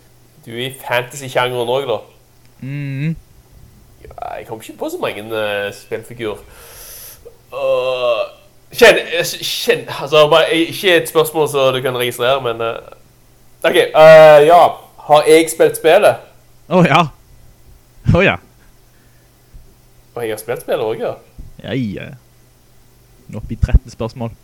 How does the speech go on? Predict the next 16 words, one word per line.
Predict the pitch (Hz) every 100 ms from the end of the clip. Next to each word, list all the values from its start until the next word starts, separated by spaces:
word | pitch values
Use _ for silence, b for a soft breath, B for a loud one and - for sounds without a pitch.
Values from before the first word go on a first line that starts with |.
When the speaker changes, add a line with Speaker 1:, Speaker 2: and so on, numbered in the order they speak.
| _ _ _ - - _ _ _ _ _ _ _ _ _ _
Speaker 1:
Hvor | 135
mange | 123
spørsmål? | 147 135 139 104 - - - 139 -
Speaker 2:
Du, | 135
Speaker 1:
Tretten. | 123 110
Speaker 2:
du | 123
har, | 120 _
du | 120
har |
stilt | 120 135 120
stre-, | - -
tretten | 107 139 - 139
spørsmål. | 135 135 110
Speaker 1:
Så | 131
tretten | 127 117 120
spørsmål. | 127 131 123